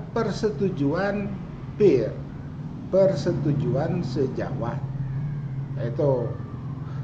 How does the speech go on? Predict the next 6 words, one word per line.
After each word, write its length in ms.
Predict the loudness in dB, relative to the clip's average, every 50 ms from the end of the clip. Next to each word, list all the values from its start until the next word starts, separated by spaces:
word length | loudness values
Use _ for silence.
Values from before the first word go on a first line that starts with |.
| -6 -6 -6 -6 -4 -2
jadi 140 | 2 4 4
kalau 160 | 4 6 4
sejawat 480 | 4 4 4 4 4 4 2 2 2 0
kita 400 | 0 2 2 0 0 0 0 -2 -4
sesama, 720 | -6 -4 -2 -2 -2 -2 -2 -4 -4 -6 -8 -8 -8 -10 -12 -12 -14 -12 -12 -10
eh, 500 | -8 -8 -6 -6 -6 -6 -8 -8 -8